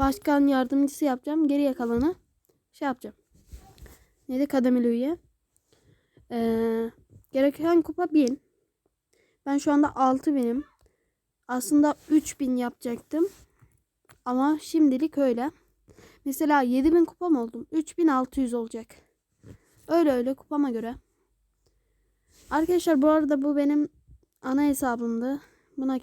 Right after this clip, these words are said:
tekrar girmeye çalış-, bunu zar zor kurtardım. Hesabım çalındı. Ee, hesabım, neyse onu söylemeyeyim. Neyse. Abone olup like atmayı unutmayın. İkinci bölüm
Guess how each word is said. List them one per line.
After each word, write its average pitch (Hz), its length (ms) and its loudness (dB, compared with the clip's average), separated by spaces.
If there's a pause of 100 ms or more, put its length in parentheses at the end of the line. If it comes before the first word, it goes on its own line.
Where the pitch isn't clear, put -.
(140)
tekrar 254 380 -4
girmeye 247 360 -2
çalış-, 247 520 -10 (400)
bunu 262 340 0 (200)
zar 262 180 -2
zor 247 220 -2
kurtardım. 240 640 -6 (380)
Hesabım 247 500 0
çalındı. 262 580 -4 (1800)
Ee, 233 500 -6
hesabım, 254 760 0 (440)
neyse 254 320 -6
onu 247 180 -6
söylemeyeyim. 254 500 -2 (140)
Neyse. 285 440 -2 (1600)
Abone 302 300 6
olup 339 340 2
like 330 240 -4
atmayı 330 240 2
unutmayın. 285 460 -2
İkinci 277 480 -4
bölüm 285 440 0